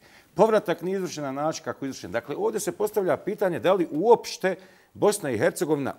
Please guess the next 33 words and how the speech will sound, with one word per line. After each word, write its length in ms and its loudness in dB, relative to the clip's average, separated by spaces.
ovakva 420 4
kakva 300 -6
jest, 300 -8
e, 40 -10
i, 260 -18
ima 240 -4
pravnu 380 -4
supstancu. 600 -12
I 100 -4
mi 140 -2
živimo 360 -4
u 40 -4
tom 180 2
pra-, 280 2
u, 80 -8
kako 240 -4
bi 80 -2
rekao, 260 -2
u 80 -6
tom 180 -4
nekom 360 0
vakumu. 500 2
Kako 320 -2
je 60 2
rekao 260 -4
profesor 460 -4
Omer 200 -4
Ibrahimović, 540 -2
sigurno 400 -2
jedan 200 -6
od 60 -6
najboljih 380 -8
poznavalaca 760 -4